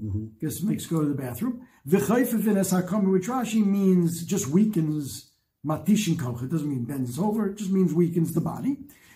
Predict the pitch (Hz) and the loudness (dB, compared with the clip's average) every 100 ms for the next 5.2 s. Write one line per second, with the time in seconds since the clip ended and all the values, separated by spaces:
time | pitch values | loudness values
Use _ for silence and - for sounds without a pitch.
0 | _ 165 196 208 220 285 302 240 240 240 | _ 0 4 6 6 4 0 0 0 0
1 | 233 220 185 196 196 190 190 196 175 180 | 2 2 2 0 0 0 0 0 0 0
2 | 185 190 185 180 165 160 247 240 226 214 | 0 2 2 2 -2 -4 -2 -2 0 0
3 | 202 196 185 196 180 - 202 185 185 175 | 0 -4 -4 -4 -4 -4 -4 0 0 2
4 | 175 175 170 175 175 170 165 165 160 - | 0 2 2 4 4 2 0 0 0 0
5 | 175 120 | -2 -4